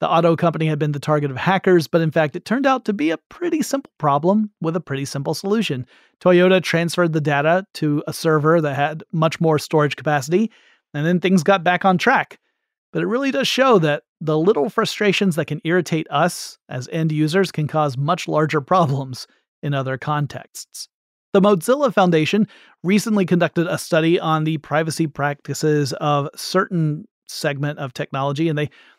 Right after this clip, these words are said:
they found that this particular sector of technology underperforms across the board when it comes to privacy. And that segment is, drum roll please, the automobile industry.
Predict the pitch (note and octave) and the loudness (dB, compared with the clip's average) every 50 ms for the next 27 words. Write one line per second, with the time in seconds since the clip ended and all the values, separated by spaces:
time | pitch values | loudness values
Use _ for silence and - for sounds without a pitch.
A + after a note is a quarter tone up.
0 | _ _ - G#3 - - D#4 D#4 D#4 D4 C4 A3 F#3 - - - F#3+ F3 - - | _ _ -2 0 0 2 0 0 0 0 0 0 0 -2 -2 -4 -6 -6 -6 -6
1 | - G#3+ G#3+ _ - C4+ B3+ A#3+ A#3 A3+ G#3+ F3+ - - - F#3+ E3+ - - - | -6 -6 -6 _ -4 -2 2 4 4 4 4 4 2 0 -2 -2 -2 0 0 2
2 | F3 E3 D#3+ D#3+ - - D#3+ D3+ D3 - E3 D#3+ E3 D#3+ D#3+ E3 D#3+ D3+ C3 D3+ | 2 2 2 0 -2 -2 -4 -6 -4 -4 -4 -4 -2 -2 -2 0 0 0 -2 -4
3 | F3 - E3+ F#3 F3+ F#3 F3 - D3 C3 - D#3 D#3+ D3 A#2+ A#2 - - - - | -4 -2 0 0 2 2 0 -2 -4 -4 -2 0 0 0 -2 -6 -10 -14 -16 -16
4 | - _ _ _ _ _ - D#3 - - - G3 G3 F3+ - - D#3+ D#3+ D3 C3+ | -16 _ _ _ _ _ -8 -8 -6 0 2 2 2 2 0 -2 -4 -4 0 2
5 | D#3 D#3 D3+ C#3 B2+ A#2+ A#2 - _ _ _ _ _ _ _ - D#3 D3+ C#3+ - | 2 2 2 2 -2 -6 -10 -14 _ _ _ _ _ _ _ -6 -4 -4 -4 -2
6 | E3 D#3+ D3+ C3+ - - D3 - - D3 D3 D3+ C#3+ C3+ - - C#3 C3 C#3 C#3+ | -2 -2 -2 -4 -6 -10 -12 -8 -4 -2 -2 -2 -2 -6 -8 -10 -12 -14 -16 -18
7 | _ _ _ _ _ _ _ _ _ _ _ _ - - D#3 E3 F3 G3 G#3+ B3 | _ _ _ _ _ _ _ _ _ _ _ _ -6 -2 0 2 4 4 4 2
8 | - - - A#3+ A3+ F3 F#3 F#3 F3 E3+ D#3+ D3 D#3+ F3+ F#3 E3 F#3+ - F3+ C#3 | 0 -2 0 0 2 2 2 2 2 2 2 2 2 2 0 0 -4 -6 -10 -8
9 | - D#3 D#3+ D3+ D3 C#3+ C#3+ C#3 C3+ C3+ C3+ - E3 G3+ A3+ A3 A3+ A#3 A3+ F#3+ | -4 0 0 0 0 0 -2 -2 -4 -6 -6 -4 -2 0 2 2 2 2 2 0
10 | D3 - - _ _ _ _ _ _ _ _ _ _ - F3 D#3+ - - F#3+ F#3 | -2 -6 -12 _ _ _ _ _ _ _ _ _ _ -4 -4 -2 0 2 2 4
11 | F#3 F3+ F3 E3+ C#3+ D3+ D3+ D3 D3+ D#3+ F#3 E3+ E3+ E3 D3 - - - C3+ C3 | 4 4 2 2 0 0 -2 -2 -2 -2 -2 0 0 0 -2 -4 -6 -10 -12 -14
12 | C3+ C#3+ | -14 -18